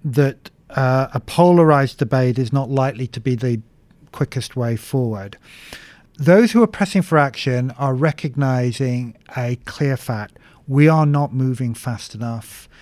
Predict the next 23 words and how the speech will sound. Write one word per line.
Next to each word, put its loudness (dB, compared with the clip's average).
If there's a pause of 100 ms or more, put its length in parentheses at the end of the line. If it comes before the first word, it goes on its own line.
(220)
And -2 (680)
in 6
particular, -2
I 0
would 0
draw 0
attention -4
to -10
the -4
movement -4
by -4
the -4 (600)
students 2 (220)
who 0
are 2
recognizing 0
that -6 (160)
if 2
we 2
don't 2
move 0
fast -6
enough, -4